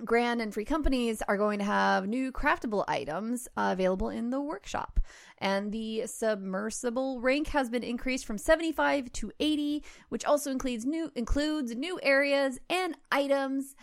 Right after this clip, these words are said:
added to the subaquatic voyages. So we're definitely gonna be getting some new minions and stuff, because that always seems to be some of the cooler things you can get from these, uh, submersible,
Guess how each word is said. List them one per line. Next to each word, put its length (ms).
added 520
to 200
the 140
subaquatic 1040
voyages. 760
So 240
we're 140
definitely 340
gonna 160
be 100
getting 240
some 160
new 140
minions 560
and 120
stuff, 220
because 200
that 100
always 180
seems 220
to 100
be 160
some 240
of 60
the 80
cooler 340
things 320
you 100
can 220
get 300
from 560
these, 680
uh, 420
submersible, 1200